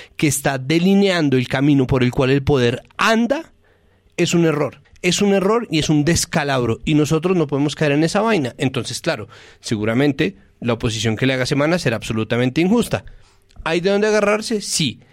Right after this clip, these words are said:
Si Petro comete el error que cometió cuando era alcalde, que lo que hacía era que grababa sus ruedas de prensa, que no eran ruedas de prensa, sino comunicados en video, y se los pasaba a los medios a ver quién lo ponía,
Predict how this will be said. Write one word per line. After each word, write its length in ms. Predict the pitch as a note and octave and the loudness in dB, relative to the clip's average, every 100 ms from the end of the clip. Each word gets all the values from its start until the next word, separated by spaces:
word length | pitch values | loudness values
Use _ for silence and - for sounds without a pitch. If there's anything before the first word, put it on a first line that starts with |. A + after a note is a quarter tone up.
| - _ | -20 _
Si 280 | - - F#3 | -6 -2 -2
Petro 440 | - F#3+ - A2+ | 0 -2 -2 -6
comete 360 | - C3 C#3 E3+ | 0 0 2 0
el 80 | F#3 | 0
error 340 | D#3+ C#3+ A#2 | 2 0 0
que 140 | - A2 | -6 -6
cometió 400 | A2 G#2 A#2+ A2 | -4 -2 -2 2
cuando 240 | C#3 D3+ | 2 2
era 100 | D#3 | 0
alcalde, 400 | D3+ D#3 C#3+ G#2+ | -2 -4 -4 -6
que 160 | - G#2+ | -4 -4
lo 80 | |
que 80 | G#2 | -4
hacía 240 | G#2+ C#3 B2+ | -4 -2 0
era 140 | C3+ | 0
que 140 | E3+ | -2
grababa 440 | D3 B2 B2 A#2+ A2 | 0 0 0 0 -2
sus 160 | A#2 | -4
ruedas 240 | A#2+ A#2+ C3+ | 0 0 0
de 100 | D3+ | -2
prensa, 460 | C3 A#2+ G#2+ F#2+ - | -2 -4 -4 -10 -10
que 120 | - A#2 | -6 -2
no 80 | |
eran 160 | A2 A2+ | -2 0
ruedas 180 | B2+ C#3+ | 0 0
de 80 | C#3+ | -2
prensa, 300 | D3 A#2 A2+ | -2 -4 -4
sino 260 | B2 G#2+ | -4 -6
comunicados 560 | A#2 A2+ A2 A2 A2 C#3+ | -4 -4 -2 -2 -2 2
en 140 | C3+ | 2
video, 260 | C3 B2 G#2 | 4 2 0
y 60 | |
se 100 | - | -2
los 140 | A2 G2 | -6 -6
pasaba 300 | A2+ A2+ A2 | -6 -4 -2
a 20 | |
los 140 | C3+ | 0
medios 340 | C3 A#2 G2+ - | 0 -2 -6 -8
a 100 | B2+ | -4
ver 160 | A#2 A2+ | -4 -4
quién 260 | - C#3+ | -2 0
lo 140 | D#3+ D#3+ | 0 0
ponía, 500 | E3 D3 C#3+ G#2 | 0 2 2 -2